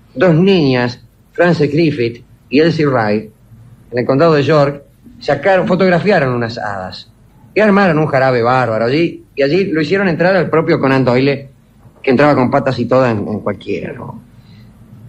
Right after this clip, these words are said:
Pero finalmente se descubrió que era un, una, una patraña. En la Edad Media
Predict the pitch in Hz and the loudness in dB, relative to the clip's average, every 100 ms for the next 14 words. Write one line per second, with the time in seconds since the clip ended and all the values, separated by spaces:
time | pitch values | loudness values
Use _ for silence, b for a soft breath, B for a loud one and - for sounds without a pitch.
0 | - 143 139 131 120 113 156 165 175 156 | 0 2 4 4 2 0 0 0 0 0
1 | 135 131 131 139 127 123 107 95 95 - | 0 0 -2 -2 -2 -2 -2 -4 -10 -16
2 | - 113 95 - - 113 98 104 101 95 | -8 -4 -4 -6 -4 -2 -2 -6 -8 -12
3 | - - - - _ - - - - - | -16 -20 -20 -20 _ -20 -20 -20 -20 -20
4 | - - - 151 156 151 151 151 170 196 | -20 -20 -4 2 4 4 4 2 2 2
5 | 196 220 226 226 214 - | 2 2 2 0 -2 -8